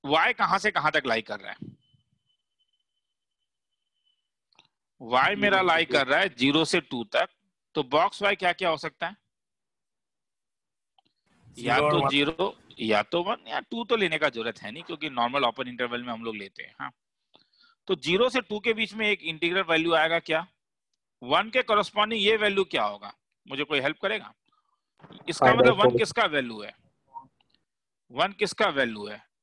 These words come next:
Speaker 1: y का ना, मतलब sin x half है, तो sin x half कब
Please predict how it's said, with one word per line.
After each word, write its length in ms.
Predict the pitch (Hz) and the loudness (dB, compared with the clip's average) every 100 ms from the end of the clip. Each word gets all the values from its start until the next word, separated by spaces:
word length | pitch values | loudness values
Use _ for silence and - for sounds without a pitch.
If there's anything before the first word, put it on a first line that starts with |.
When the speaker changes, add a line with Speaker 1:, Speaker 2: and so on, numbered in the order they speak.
| _ _ _ 120 | _ _ _ -2
Speaker 1:
y 260 | 139 170 | 0 0
का 200 | 151 107 | -2 -8
ना, 280 | 110 143 151 _ _ _ _ _ - | -6 -6 -6 _ _ _ _ _ -12
मतलब 180 | 131 160 | -4 -4
sin 400 | - 151 175 214 | 0 0 0 -2
x 120 | - | -2
half 260 | 127 113 107 | -2 -2 -6
है, 80 | 107 | -12
तो 80 | |
sin 280 | 123 143 156 175 | -4 -2 -2 -4
x 120 | - | -2
half 160 | 165 | -2
कब 100 | - | -4